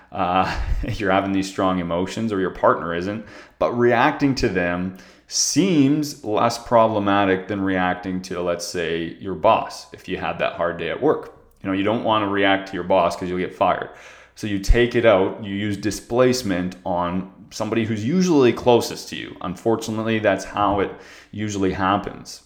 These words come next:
And I was doing this a lot. I did this a lot. I am guilty of this. I was doing this with grumpiness and how I showed up cold in my relationship after my work day.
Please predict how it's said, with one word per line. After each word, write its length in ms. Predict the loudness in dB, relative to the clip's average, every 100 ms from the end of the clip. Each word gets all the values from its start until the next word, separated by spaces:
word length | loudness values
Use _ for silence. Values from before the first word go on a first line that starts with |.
| -4
And 240 | -2 0 0
I 260 | 2 4
was 220 | 6 4
doing 360 | 0 -2 0 0
this 180 | -2 -6
a 60 |
lot. 440 | -6 -4 -4 -8 -6
I 120 | -4
did 180 | -2 0
this 160 | -2 -2
a 40 |
lot. 280 | 2 4 4
I 120 | 0
am 220 | -2 -4
guilty 420 | 0 -2 -2 -6
of 140 | -4 -2
this. 420 | -4 -6 -12 -20 -20 -20 -20 -20 -8
I 80 | -4
was 100 | 0
doing 260 | 2 4
this 220 | 4 2 -2
with 200 | -4 -4
grumpiness 880 | -2 0 0 -2 -4 -6 -10 -12
and 340 | -6 -2 0 0
how 160 | -2
I 40 | -2
showed 260 | -2 0
up 200 | 0 0
cold 580 | -12 -6 4 8 8 4
in 120 | 0
my 140 | 2 0
relationship 840 | 2 2 2 0 -6 -4 -4 -2
after 300 | -2 -2 -2
my 140 | -2 0
work 340 | 0 0 -2
day. 200 | -10 -12